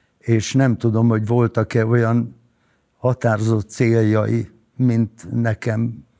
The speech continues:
még most is vannak, de nem kéne szégyenkeznem előtte,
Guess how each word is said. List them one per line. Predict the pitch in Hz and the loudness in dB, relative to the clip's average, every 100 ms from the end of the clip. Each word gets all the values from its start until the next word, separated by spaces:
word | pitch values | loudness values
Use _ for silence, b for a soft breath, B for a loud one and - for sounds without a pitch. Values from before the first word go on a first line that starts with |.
| _ _ | _ _
még | 123 113 | -2 2
most | 127 117 - | 2 0 -6
is | 110 - | -8 -6
vannak, | 117 117 127 143 156 - - b b b b b b b b _ | -4 0 0 0 0 -6 -20 b b b b b b b b _
de | - 107 120 113 117 113 127 - | -6 -2 2 4 4 0 -4 -2
nem | 131 143 120 | 2 2 0
kéne | 98 110 113 | 0 -2 0
szégyenkeznem | 110 127 110 113 107 113 113 101 113 110 | -2 0 0 0 -2 -2 -2 0 0 2
előtte, | 117 113 120 - - 131 139 | 2 2 0 -2 0 2 0